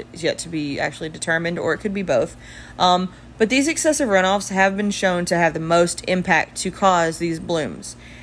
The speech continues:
And some years it's okay, it's minimal, it happens naturally, but some years it can get very, very bad. It can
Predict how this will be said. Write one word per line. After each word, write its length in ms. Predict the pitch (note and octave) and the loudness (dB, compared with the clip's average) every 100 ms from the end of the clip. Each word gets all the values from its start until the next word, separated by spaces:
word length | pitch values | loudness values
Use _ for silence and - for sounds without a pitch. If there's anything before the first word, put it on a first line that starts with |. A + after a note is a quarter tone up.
| - - - | -20 -20 -6
And 560 | E3+ F3 E3+ E3 E3 D#3 - - - - - - - | 0 2 2 2 -2 -10 -14 -20 -20 -20 -20 -20 -8
some 320 | - G3+ G#3 | -2 2 4
years 300 | A3+ A3+ G3+ | 6 4 2
it's 180 | F#3 - | -2 2
okay, 400 | F#3 F3 A#3+ A#3+ | 2 4 4 4
it's 140 | - | 2
minimal, 420 | F3+ G3 G3 G3 | 0 0 4 4
it 100 | F#3 | 4
happens 380 | F3 E3 D#3+ D#3 | 4 0 0 -6
naturally, 480 | F3 F3+ F3+ F#3 F3 | 0 0 0 -2 -2
but 220 | E3+ - | -2 -4
some 220 | - B3+ | -2 -2
years 320 | B3 A3 F#3 F#3 | 0 2 0 -2
it 220 | F3+ - | -6 -6
can 180 | F3 E3+ | -6 -4
get 140 | - | -4
very, 520 | D#3 D#3 E3+ D#3+ D#3 | -6 0 2 4 2
very 300 | D3 D3 C#3 | 0 0 0
bad. 420 | C#3 C3 A#2 B2+ | 0 2 2 0
It 160 | - D#3 | -2 -6
can 340 | E3+ D#3 D#3 | -6 -8 -8